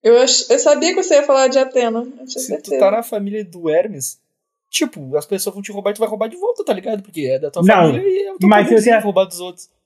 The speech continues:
Speaker 3: Mas o chalé de Hermes tem lá pessoas que os, não foram reclamados como filhos também.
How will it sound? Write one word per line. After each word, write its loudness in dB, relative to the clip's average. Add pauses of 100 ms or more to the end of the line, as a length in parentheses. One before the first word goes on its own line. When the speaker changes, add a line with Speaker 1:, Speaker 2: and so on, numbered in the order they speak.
(120)
Speaker 3:
Mas 2
o -2
chalé 4
de -4
Hermes 0 (340)
tem 0
lá 2
pessoas -4 (100)
que -2
os, -2 (340)
não 2
foram 0
reclamados -2
como -6
filhos -2
também. 0